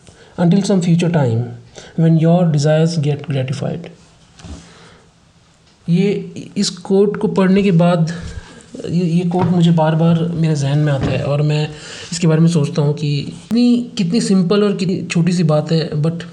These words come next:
पूरी ज़िंदगी हम इसे मिस कर जाते हैं। अगर हम खुशी रहना चाहते हैं, तो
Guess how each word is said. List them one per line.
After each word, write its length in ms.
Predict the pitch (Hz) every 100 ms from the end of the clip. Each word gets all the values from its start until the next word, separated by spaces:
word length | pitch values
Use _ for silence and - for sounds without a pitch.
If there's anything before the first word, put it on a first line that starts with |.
| - _ _ -
पूरी 140 | 196
ज़िंदगी 380 | 170 180 170 185
हम 100 | 190
इसे 140 | 170
मिस 180 | 156 143
कर 160 | - 139
जाते 340 | 127 117 160
हैं। 80 | 127 - - -
अगर 260 | 180 226
हम 500 | 214 208 233 233 - -
खुशी 260 | 190 170 240
रहना 240 | 190 180
चाहते 300 | 165 135 165
हैं, 420 | 143 143 160 170
तो 340 | 185 190 185